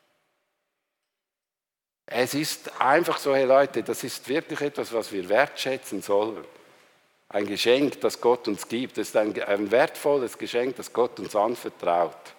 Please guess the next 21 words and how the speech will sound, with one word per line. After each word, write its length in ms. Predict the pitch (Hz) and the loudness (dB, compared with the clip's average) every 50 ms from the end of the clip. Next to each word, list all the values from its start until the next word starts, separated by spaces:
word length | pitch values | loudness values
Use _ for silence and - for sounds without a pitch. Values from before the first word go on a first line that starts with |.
| _ _ _ - _ _ _ _ _ _ _ _ | _ _ _ -20 _ _ _ _ _ _ _ _
Das 80 | - - | -6 -2
sollen 260 | 104 107 101 104 98 | -2 0 0 0 -2
wir 180 | 95 95 87 | -2 -2 0
wertschätzen. 800 | 85 98 110 117 - - - 92 80 71 - - - - 71 69 - _ - - - - - _ _ _ _ _ _ _ | 0 0 0 0 -4 -8 -8 -8 -8 -10 -12 -18 -18 -18 -18 -20 -20 _ -20 -20 -20 -20 -20 _ _ _ _ _ _ _
Hier 160 | - 117 135 131 | 0 2 2 4
geht 240 | 135 131 127 127 | 4 2 2 2
es 120 | 127 - - | -2 -4 -4
um 120 | 120 110 | -4 -4
das 200 | 98 104 - - | -4 -6 -8 -4
Zeichen 380 | - - 110 120 123 120 120 110 | 2 4 4 4 4 2 0 0
der 100 | 107 104 | 0 0
Jungfraugeburt. 880 | 110 113 123 135 127 - 123 123 120 113 120 110 107 117 104 92 - | 0 2 0 0 -2 -2 0 0 0 0 -2 -4 -2 -2 -2 -2 -2
Er 160 | 101 95 95 104 | -4 -6 -6 -6
hat 220 | 107 104 - - | -10 -10 -10 -12
es 160 | 90 - - 95 | -12 -10 -8 -8
wertgeschätzt 840 | 101 107 - - - - 110 - - 98 78 - - - - - - - - _ _ _ _ _ _ _ _ | -8 -8 -10 -12 -10 -12 -10 -8 -6 -8 -8 -8 -12 -20 -20 -20 -20 -20 -20 _ _ _ _ _ _ _ _
und 160 | - 98 104 | -10 -6 -4
hat 200 | - 120 117 - | -4 -4 -4 -6
es 120 | 98 90 - | -10 -10 -8
ernst 420 | 101 98 107 113 113 - - - | -6 -6 -6 -6 -8 -10 -10 -10
gemeint. 460 | - 104 101 104 87 78 69 64 - | -8 -6 -6 -6 -6 -8 -10 -14 -18